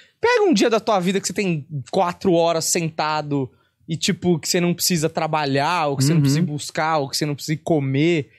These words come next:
Speaker 1: que o cara serve aqui, você comeu em dez minutos e já tem, já tem tempo pra fazer outra coisa. Eu adoro, tá ligado? E eu acho engraçado as pessoas, "Não, eu odeio, eu tomo remédio pra dormir, o caralho, não sei o
Speaker 2: É,
Speaker 1: quê."
Speaker 2: eu não
Speaker 1: É ruim dormir no avião, mas assim, a parte de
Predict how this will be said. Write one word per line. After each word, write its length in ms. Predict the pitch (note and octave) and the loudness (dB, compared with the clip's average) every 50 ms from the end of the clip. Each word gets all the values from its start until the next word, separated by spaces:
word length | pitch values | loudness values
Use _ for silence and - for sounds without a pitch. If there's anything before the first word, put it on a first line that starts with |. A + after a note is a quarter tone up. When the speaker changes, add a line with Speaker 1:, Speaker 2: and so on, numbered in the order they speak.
| _ _ - | _ _ -10
Speaker 1:
que 80 | - | -10
o 20 | D#3+ | -6
cara 220 | - F3+ F3+ F3 | -4 -4 -4 -4
serve 400 | F3 - - - F#3+ F#3 F#3+ F#3+ | -4 -2 -2 0 0 0 0 -2
aqui, 400 | F3+ - - - - F3 F#3+ G3+ | -4 -4 -6 -8 -4 -2 0 0
você 140 | G3 - G#3 | 0 0 -2
comeu 300 | - - G3 F3 F3+ F#3+ | -2 -2 -2 0 2 0
em 120 | F#3 E3+ D#3+ | 0 0 0
dez 220 | E3 F3+ F#3 F#3 | 0 0 0 2
minutos 280 | F3+ F3+ F3 F#3 F#3+ - | 2 2 2 2 0 0
e 20 | |
já 100 | G3 F#3+ F#3 | 0 -2 0
tem, 280 | - F#3+ F#3+ G3+ - _ _ _ _ _ _ | 0 -2 -4 -4 -6 _ _ _ _ _ _
já 80 | D3+ D#3 | -2 -2
tem 160 | G3 G3+ F#3+ | 0 0 0
tempo 200 | F3 G3 F#3+ G3 F3 | 0 0 0 0 0
pra 120 | F#3 F3+ E3 | 0 0 0
fazer 140 | F3+ F3+ | 0 -2
outra 160 | E3+ - F3+ E3+ | -2 -2 -2 -2
coisa. 180 | - F3+ F3 - - _ - | -2 -2 -2 -4 -8 _ -2
Eu 120 | E3+ G#3 | 0 0
adoro, 420 | A3+ E3+ C3+ D#3 F3 G#3+ A3 D#3 A#2 | 0 0 0 0 2 2 0 -2 -4
tá 140 | - A2 | -6 -6
ligado? 320 | G2+ G2+ A#2 B2+ C#3 A#2+ A2 - - - - _ _ _ _ _ _ _ _ _ _ _ _ _ _ - - - - | -6 -4 -2 -2 -2 -4 -6 -14 -20 -20 -20 _ _ _ _ _ _ _ _ _ _ _ _ _ _ -20 -12 -6 -2
E 100 | D3 D#3 | 0 2
eu 80 | E3 E3 | 2 2
acho 180 | E3+ E3+ - F3 | 2 0 -2 -2
engraçado 320 | E3+ F3+ G3 - - G3 D3 | 0 0 0 -2 -2 -4 -4
as 60 | A2 | -8
pessoas, 240 | - - - A#2+ B2+ | -10 -10 -8 -6 -4
"Não, 120 | C3+ C#3 | -4 -2
eu 120 | C#3+ D3+ | -2 -2
odeio, 420 | D3 A#2+ - - A2 A#2+ C3 A#2 G2+ | -2 -4 -6 -8 -8 -6 -6 -8 -10
eu 40 | G2+ | -8
tomo 360 | - A2+ B2+ D3 D3+ C#3 A#2+ | -6 -4 -4 -4 -4 -4 -6
remédio 480 | A#2+ A#2 G#2 F#2 E2+ F2+ G2+ A2+ - | -6 -6 -6 -8 -10 -12 -12 -14 -12
pra 120 | - A2 G#2 | -12 -12 -10
dormir, 680 | G#2 A2+ G#2+ G2 F2+ E2+ E2 E2 F2+ G2+ G#2 F#2+ F2 E2 | -10 -10 -12 -14 -14 -16 -16 -14 -12 -12 -10 -10 -12 -14
o 40 | D#2 _ | -16 _
caralho, 640 | - G2+ F#2 - - F#2 G#2 A#2 A2+ G2+ F#2 G2 | -12 -12 -12 -10 -10 -8 -6 -6 -6 -6 -8 -10
não 60 | A2 A#2 | -12 -12
sei 180 | - - C#3 | -6 -4 0
o 40 | B2+ | 0
Speaker 2:
É, 80 | A#2+ A#2+ | 2 2
Speaker 1:
quê." 60 | A#2 | 2
Speaker 2:
eu 100 | A#2+ A#2+ | 0 0
não 460 | B2 C3+ C#3+ D3+ D#3 E3 E3 E3 D#3+ D#3+ | -2 -2 -2 -2 -4 -4 -4 -6 -2 0
Speaker 1:
É 140 | A#4+ B4+ G4+ | 0 0 2
ruim 340 | - D4+ C#4 D4 D4+ A3+ E3 | 2 4 4 4 4 2 0
dormir 500 | C3+ B2+ F3 E3+ D#3 D#3 D#3+ E3 D#3+ D3 | 0 0 0 2 2 2 2 4 4 2
no 180 | C#3+ C3+ C3+ | 2 2 2
avião, 280 | C3+ C3+ C#3+ D3 B2+ A#2 | 2 0 0 0 0 0
mas 140 | B2+ C#3+ E3+ | 0 -2 -2
assim, 220 | F3+ - F#3 D3+ | -2 -2 -2 -2
a 120 | C3 A#2 C#3 | -2 -2 -4
parte 380 | - - G#3 B3+ - - - G3+ | -2 -2 -2 -2 -2 -4 -6 -6
de 640 | D#3+ C3+ B2+ C3+ D3+ D3 C#3 C3 A#2+ A2 F#2+ G2 | -6 -6 -4 -2 0 2 2 0 0 -2 -4 -8